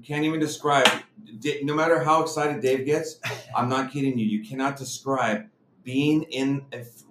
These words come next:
Speaker 1: real live fish tank and having thousands of fish swarming you,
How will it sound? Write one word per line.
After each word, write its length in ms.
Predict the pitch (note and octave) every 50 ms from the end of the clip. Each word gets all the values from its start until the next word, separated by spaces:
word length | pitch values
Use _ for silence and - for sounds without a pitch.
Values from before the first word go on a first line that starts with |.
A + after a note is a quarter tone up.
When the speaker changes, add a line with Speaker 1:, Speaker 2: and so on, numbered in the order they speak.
| G2+ G2+
Speaker 1:
real 320 | A2 B2 C3 C#3 D3+ D#3 D#3
live 560 | C#3+ C3+ C3+ C3 C3 C3+ C3+ C3+ B2+ - -
fish 360 | _ C3+ C3+ C3 - - -
tank 360 | - A2 G#2 G2 - - _ _ _ _ _ _ _ _ _ _ _ _ _ _ _ -
and 440 | A#2+ B2 A#2+ A#2+ A#2 A#2 A2+ A2+ -
having 340 | - B2+ B2+ B2+ A#2+ G#2+ -
thousands 640 | - - C#3 C3 C#3 D#3 D#3 D#3 D#3+ E3 D#3 D#3
of 140 | C#3+ C3 -
fish 340 | - D3 C#3+ C3+ - - -
swarming 760 | - - A#2+ A#2 A2+ A#2 B2+ D3+ F#3 F3+ D#3+ C#3 A#2+ A#2+ A#2
you, 440 | A2+ A2 A2 A2 A2 A2 A2 -